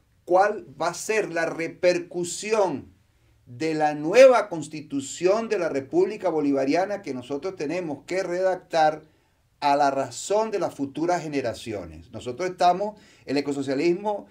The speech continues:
está, está hablando hacia una propuesta prospectiva, civilizatoria, que es ese mundo distinto que queremos,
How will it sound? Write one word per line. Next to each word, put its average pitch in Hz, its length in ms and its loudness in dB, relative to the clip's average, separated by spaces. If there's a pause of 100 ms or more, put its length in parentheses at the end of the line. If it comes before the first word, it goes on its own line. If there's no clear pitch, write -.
(140)
está, - 680 -4
está 127 300 -2
hablando 180 520 2
hacia 139 260 -2
una 185 200 -4
propuesta 165 680 -4 (540)
prospectiva, 160 1040 0 (180)
civilizatoria, 165 1300 -2 (300)
que 175 100 0
es 185 80 2
ese 208 300 -2
mundo 226 500 2
distinto 185 720 -2
que 127 160 -10
queremos, 120 600 -2